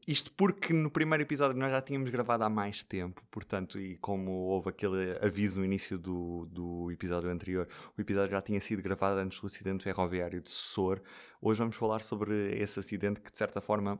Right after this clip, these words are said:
marca, eh, a nossa ferrovia. Hoje também vamos falar sobre Bitola. Será Portugal uma ilha ferroviária na Europa?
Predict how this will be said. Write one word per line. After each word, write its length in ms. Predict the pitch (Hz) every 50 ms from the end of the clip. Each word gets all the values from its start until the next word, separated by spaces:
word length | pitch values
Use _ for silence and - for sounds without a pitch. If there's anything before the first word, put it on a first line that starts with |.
| -
marca, 840 | - 107 104 104 104 101 104 104 104 104 - - - 101 98 101 101 - - - - - -
eh, 240 | - - 71 76 -
a 80 | - 113
nossa 300 | 117 117 113 - 123 113
ferrovia. 680 | - 120 104 110 113 107 101 113 117 120 120 123 117 - -
Hoje 240 | 120 117 113 - -
também 240 | - 120 113 110 104
vamos 180 | 95 101 101
falar 240 | - - 107 104 104
sobre 240 | - - 104 98 98
Bitola. 500 | 90 98 101 104 - 110 117 143 175 170 -
Será 500 | - 117 - - - 104 95 95 95 95
Portugal 420 | - - - - 101 101 98 95
uma 360 | 95 95 95 98 98 95 95 - - - - - - -
ilha 260 | 110 107 107 101 95
ferroviária 720 | 92 - 107 95 98 101 95 90 98 101 98 95 98 98
na 80 | 98 98
Europa? 480 | 95 92 92 95 104 113 - - 135